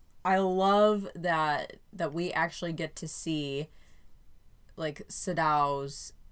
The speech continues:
true nature and, and really his abilities. 'Cause in the show, he's, he's kind of built up to be this, like, incompetent, not, like, weak, but just, like, dumb,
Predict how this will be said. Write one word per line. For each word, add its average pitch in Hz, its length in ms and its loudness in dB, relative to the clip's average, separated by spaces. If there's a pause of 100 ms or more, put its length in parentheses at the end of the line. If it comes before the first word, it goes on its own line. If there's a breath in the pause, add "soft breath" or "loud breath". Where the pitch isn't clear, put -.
true 151 680 -2
nature 190 840 -4
and, 156 240 -8
and 151 240 -4
really 160 200 -2
his 160 160 -6
abilities. 135 520 -6
'Cause 180 160 -4
in 196 120 2
the 214 100 2
show, 247 300 2
he's, 196 240 2
he's 170 180 -8
kind 185 180 -4
of 180 220 -4
built 170 220 -4
up 160 180 0
to 170 100 -6
be 160 160 -2
this, 143 280 -6
like, 139 200 -4
incompetent, 147 840 -4 (500 soft breath)
not, 302 140 2
like, 269 160 -2
weak, 147 500 -8
but 175 120 -6
just, 160 260 -4
like, 143 220 -2 (220)
dumb, 135 840 0